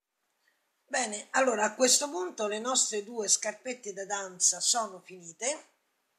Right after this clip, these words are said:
quindi noi adesso le dobbiamo in qualche modo rendere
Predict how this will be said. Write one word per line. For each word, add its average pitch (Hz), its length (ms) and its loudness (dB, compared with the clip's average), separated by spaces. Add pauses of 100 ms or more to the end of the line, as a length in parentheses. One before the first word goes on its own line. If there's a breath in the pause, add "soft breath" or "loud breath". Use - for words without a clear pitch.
(1000 loud breath)
quindi 247 260 -6
noi 226 200 -2
adesso 233 420 0
le 214 120 -2
dobbiamo 196 840 -6
in 185 120 -12
qualche 190 360 -6
modo 185 460 -6
rendere 170 1300 -6